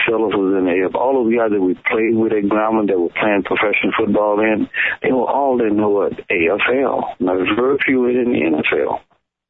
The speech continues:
But I think the only guy that went to the N F L was Henry Dye. He went to the Rams. But almost everybody else, like Goldie and Willie Brown and, uh, Nehemiah Wilson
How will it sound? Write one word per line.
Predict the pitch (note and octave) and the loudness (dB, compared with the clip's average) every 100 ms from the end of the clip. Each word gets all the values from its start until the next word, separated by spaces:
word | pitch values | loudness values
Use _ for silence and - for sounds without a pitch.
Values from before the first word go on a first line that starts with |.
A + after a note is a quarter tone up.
| _ _ _ _ - | _ _ _ _ -6
But | F#2+ | -2
I | A2+ | 0
think | G#2+ | 0
the | G#2+ | 0
only | A2+ A#2 | 0 0
guy | A2+ | 0
that | G#2+ | 0
went | A2 | 0
to | A2+ | 0
the | G2+ | 0
N | C3 A#2+ | 0 0
F | G#2 | 0
L | F#2 | 0
was | F2 | 0
Henry | A2 G2+ G#2 | 0 0 0
Dye. | G#2 A#2 G2+ E2 | 0 -2 -2 -2
He | G2+ | 0
went | F#2 F#2 | 0 0
to | |
the | F#2 | 0
Rams. | F#2+ A2 G2+ - - - - - - | 0 0 0 -2 -4 -8 -6 -6 -4
But | - | -2
almost | C#3+ C3+ G#2 | 0 0 0
everybody | B2 A#2+ A#2+ A2 | 0 0 0 0
else, | A#2 G#2+ | 0 0
like | F#2 F2 | -2 0
Goldie | A#2+ F#2+ G#2 F#2+ E2+ D#2+ | 0 2 2 0 0 0
and | D2 D#2+ | 0 0
Willie | D#2+ F#2 F#2+ E2+ D#2+ - - _ - | 0 0 0 0 -2 -6 -14 _ -4
Brown | F#2 F2+ F#2 F2 E2 | -2 0 0 0 0
and, | E2 D#2+ | 0 0
uh, | D#2 D#2 | -2 0
Nehemiah | E2+ E2 D#2 F2 G2 G2 F#2+ F#2+ F2+ | 0 -2 -2 0 0 0 0 0 0
Wilson | F#2 G2 F#2 - D2+ | 0 0 -2 -2 -2